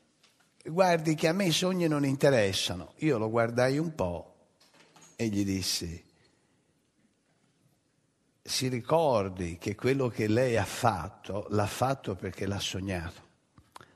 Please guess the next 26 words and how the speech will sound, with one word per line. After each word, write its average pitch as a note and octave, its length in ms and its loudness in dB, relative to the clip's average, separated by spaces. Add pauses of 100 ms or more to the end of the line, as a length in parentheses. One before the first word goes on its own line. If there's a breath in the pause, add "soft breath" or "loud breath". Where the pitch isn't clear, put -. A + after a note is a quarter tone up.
(160 loud breath)
Poi A#2+ 300 0
mi A2+ 160 -4
prese A2+ 320 -2
qualche B2 320 -2
settimana G#2 760 -2
per F#2+ 160 -4
spiegarglielo, G#2+ 840 0 (1700 loud breath)
ma G#2+ 1040 2 (120)
questa - 400 -2
era F#2 160 2
la E2+ 100 2
realtà. F2+ 760 0 (260)
Tutto D3 460 0
quel G2 200 -2
che F#2+ 220 0
realizziamo F2+ 1000 -2
prima G2 340 0
è F2+ 60 -2
stato F#2+ 280 -6
un F2+ 160 -8
sogno, C#2+ 760 -8
prima D3+ 260 2
è B2 60 2
stato A#2 320 0
un G#2+ 120 -4
desiderio. D#2+ 920 -2